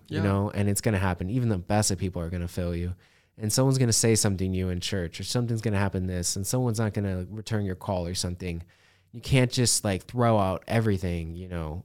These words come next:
Speaker 1: just because of that, you know. The Christians aren't always going to represent Jesus and God in the right way, you know. But, and that's goes out through all history, and that's something that needs to be on us, that we need to represent Christ,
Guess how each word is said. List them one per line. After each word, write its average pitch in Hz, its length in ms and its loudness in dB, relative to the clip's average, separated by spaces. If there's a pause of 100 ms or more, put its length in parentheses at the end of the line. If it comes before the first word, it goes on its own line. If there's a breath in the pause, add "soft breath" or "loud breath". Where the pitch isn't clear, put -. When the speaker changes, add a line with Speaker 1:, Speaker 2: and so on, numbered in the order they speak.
Speaker 1:
just 110 220 0
because 98 320 -2
of 85 80 -2
that, 67 280 -6
you 95 120 -10
know. 90 260 -6 (1040 soft breath)
The 127 140 -4
Christians 135 480 2
aren't 110 320 2
always 98 520 2
going 98 300 0
to 98 160 -4
represent 92 680 -2 (180)
Jesus 92 460 -2
and 92 140 -4
God 87 280 0
in 87 80 -4
the 85 80 -4
right 82 200 -4
way, 78 360 -6 (140)
you 95 140 -10
know. 90 240 -2 (200)
But, 98 300 0
and 98 120 0
that's 107 240 0
goes 104 320 0
out 92 200 -2
through 98 160 -2
all 98 180 0
history, 90 640 -2
and 92 140 -4
that's 101 180 -2
something 95 340 -2
that 85 140 -4
needs 87 160 -4
to 87 60 -4
be 90 120 -2
on 85 120 -2
us, 85 200 -4
that 82 100 -6
we 87 80 -6
need 87 140 -4
to 87 80 -8
represent 85 400 -6
Christ, 80 480 -4